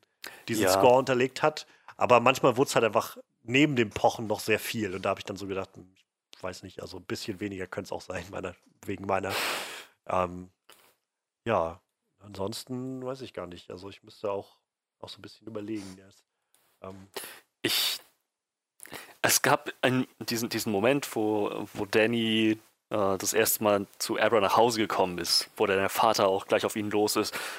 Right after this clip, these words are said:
Speaker 2: sie krankes Schwein, sie ist dreizehn Jahre alt,
Speaker 1: Mhm.
Speaker 2: ne? Und dann Danny auch zu Abra meinte, „Du, du solltest es ihm zeigen, nicht nur erzählen.“ So, ich finde, dieser Moment wäre vermeidbar gewesen, zumal Abra,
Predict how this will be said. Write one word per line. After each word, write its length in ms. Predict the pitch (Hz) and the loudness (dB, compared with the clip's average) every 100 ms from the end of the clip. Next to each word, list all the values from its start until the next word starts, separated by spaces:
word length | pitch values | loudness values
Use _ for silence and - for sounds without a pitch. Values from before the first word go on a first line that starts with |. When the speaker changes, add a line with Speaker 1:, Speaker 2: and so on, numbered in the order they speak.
| - | -12
Speaker 2:
sie 180 | - - | -12 -2
krankes 440 | - 117 - 110 | 2 2 2 0
Schwein, 320 | - 127 131 | 2 2 2
sie 80 | 120 | 0
ist 100 | - | 0
dreizehn 360 | 107 113 131 127 | 0 2 0 2
Jahre 340 | 131 127 127 | 2 4 4
alt, 380 | 127 131 127 131 | 4 4 2 -2
Speaker 1:
Mhm. 60 | |
Speaker 2:
ne? 100 | 127 - - - _ | -2 -4 -14 -20 _
Und 60 | 110 | -4
dann 100 | 107 | 2
Danny 220 | 117 120 | 4 6
auch 120 | 110 | 4
zu 140 | - 123 | 4 4
Abra 180 | 110 113 | 4 2
meinte, 280 | 110 110 | 0 0
„Du, 60 | 107 - - 117 - - | -6 -6 -6 -10 -14 -10
du 100 | 120 | -2
solltest 280 | 120 139 127 | -2 -2 -4
es 100 | 117 | -2
ihm 100 | 113 | 0
zeigen, 400 | 143 139 117 113 | 4 4 4 0
nicht 180 | 127 | 0
nur 100 | 131 | 2
erzählen.“ 460 | 110 - 135 127 98 - - - | 2 2 4 4 2 -6 -12 -6
So, 100 | 117 - | -4 0
ich 140 | - - _ _ - | -2 -2 _ _ 0
finde, 220 | - 160 | 2 2
dieser 160 | 135 127 | 4 4
Moment 280 | 113 127 127 | 4 4 2
wäre 140 | 117 | 2
vermeidbar 440 | 110 104 123 107 | 4 4 4 2
gewesen, 520 | 95 92 95 101 110 110 _ - | 2 2 2 2 -2 -6 _ -12
zumal 380 | - 104 98 - | -4 2 4 4
Abra, 460 | 104 117 101 98 | 2 4 4 4